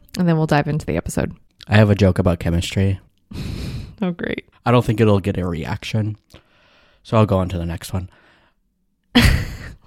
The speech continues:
Speaker 1: my gosh.
Speaker 2: What concert costs just forty-five cents?
Speaker 1: Nickelback.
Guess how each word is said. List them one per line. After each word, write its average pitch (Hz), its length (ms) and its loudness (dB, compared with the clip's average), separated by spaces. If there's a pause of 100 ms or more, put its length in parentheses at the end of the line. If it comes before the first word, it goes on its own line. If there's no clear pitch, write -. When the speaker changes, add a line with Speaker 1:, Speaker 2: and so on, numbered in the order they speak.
Speaker 1:
my - 120 -10 (120)
gosh. - 720 -16 (300)
Speaker 2:
What 123 200 4
concert 110 440 0
costs - 520 -4
just - 360 -4
forty-five 92 500 -2
cents? - 460 -8 (880)
Speaker 1:
Nickelback. - 640 -2